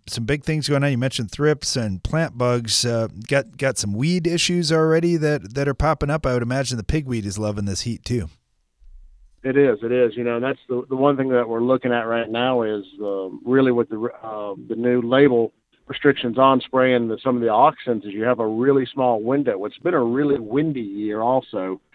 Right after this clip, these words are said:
Speaker 2: So, uh, your windows to spray some of these crops have been very tight. So, uh, we're trying to make do with what we have. We've added more, uh, ground machines to spray more, uh, fields because we either got,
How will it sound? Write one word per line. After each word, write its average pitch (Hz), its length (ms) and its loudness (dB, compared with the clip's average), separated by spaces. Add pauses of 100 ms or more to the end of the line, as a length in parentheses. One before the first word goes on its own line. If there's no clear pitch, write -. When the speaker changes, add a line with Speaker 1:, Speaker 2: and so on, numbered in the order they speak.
(200)
Speaker 2:
So, 113 540 0
uh, 107 240 -4
your 117 100 -8
windows 131 600 4
to 110 100 -12
spray 127 480 0
some 123 80 -2
of 110 80 -4
these 107 100 -6
crops 120 300 -2
have 107 100 -14
been 107 220 -4
very 117 260 -6
tight. 117 400 0 (420)
So, 113 320 2
uh, 107 100 -2
we're 110 120 -2
trying 131 220 4
to 123 80 0
make 120 340 0
do 131 220 4
with 123 120 0
what 120 160 -2
we 117 120 -2
have. 117 340 -4
We've 107 140 -12 (580)
added 139 300 6
more, 135 260 6 (180)
uh, 123 120 2
ground 131 340 4
machines 135 440 2
to 117 80 -10
spray 127 280 2
more, 127 500 4
uh, 110 420 -2
fields 135 440 0 (140)
because 117 240 -4
we 117 160 0
either 120 100 0
got, 110 240 -2